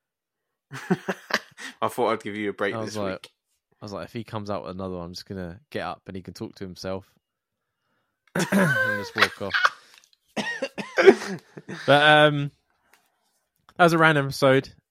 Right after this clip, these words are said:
Speaker 2: Uh, let us know what you think. Do you think, obviously it's not true, <laughs> but if you think she is, we wanna know why you think that. So, uh, email it in to two men no hope at gmail dot com. Also, if you have any cons-, conspiracy theories that we haven't delved into,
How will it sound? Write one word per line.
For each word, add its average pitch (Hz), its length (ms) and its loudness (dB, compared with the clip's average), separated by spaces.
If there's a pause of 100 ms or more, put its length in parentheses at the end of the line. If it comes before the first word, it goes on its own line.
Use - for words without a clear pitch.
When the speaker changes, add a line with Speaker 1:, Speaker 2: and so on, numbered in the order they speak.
(200)
Speaker 2:
Uh, 131 260 6
let 156 140 4
us 147 100 -4
know 156 100 4
what 127 120 2
you 131 60 -2
think. 135 260 -2
Do 131 80 -6
you 135 80 -2
think, - 500 -8 (140)
obviously 90 420 -6
it's - 140 -14
not 80 160 -16
true, 67 260 -16 (440)
<laughs> - 440 -4
but 165 340 0
if 175 180 -2 (520)
you 165 180 2
think 139 260 -4
she 127 280 0
is, 117 240 -6 (680)
we 139 120 4
wanna 135 200 2
know 120 220 2
why 117 240 4
you 110 140 0
think 110 240 -6
that. 98 300 -6
So, 117 240 0
uh, 110 220 2
email 131 360 0
it 87 80 -2
in 113 220 -6
to 110 120 -6
two 131 240 -4
men 117 200 -4
no 110 180 -2
hope 120 240 -2
at 71 80 -14
gmail 117 280 -6
dot 78 120 -8
com. 127 320 -4 (460)
Also, 127 260 -2
if 120 120 -2
you 123 100 -4
have 117 180 -4
any 117 200 -6
cons-, - 220 -18 (380)
conspiracy 123 500 -6
theories 123 360 -6
that 101 60 -8
we 101 120 -8
haven't 98 320 -6
delved 104 280 -6
into, 127 420 -4